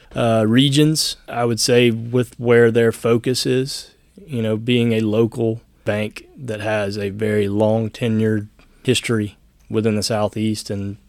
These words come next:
the markets it covers, that was important to me. You know, I have not y-, I have yet to have a connection to the market locally like Regions has and an awareness like Regions had. So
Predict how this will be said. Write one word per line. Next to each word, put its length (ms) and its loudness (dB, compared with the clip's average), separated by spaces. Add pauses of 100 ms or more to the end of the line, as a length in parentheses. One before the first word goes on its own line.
the 200 -8
markets 420 -2
it 100 -10
covers, 460 -6 (580)
that 200 2
was 100 0
important 400 0
to 100 -16
me. 360 -12
You 160 -4
know, 120 0
I 60 -2
have 160 0
not 260 -4
y-, 120 -8 (100)
I 120 -8
have 280 -4
yet 420 0
to 300 -2 (420)
have 640 -4 (280)
a 380 2 (320)
connection 600 -2
to 120 -2
the 140 -2
market 460 -2 (140)
locally 460 0
like 360 -8
Regions 400 -6
has 280 -6
and 140 -6
an 60 -6
awareness 640 0
like 140 -10
Regions 380 -10
had. 260 -10
So 220 -4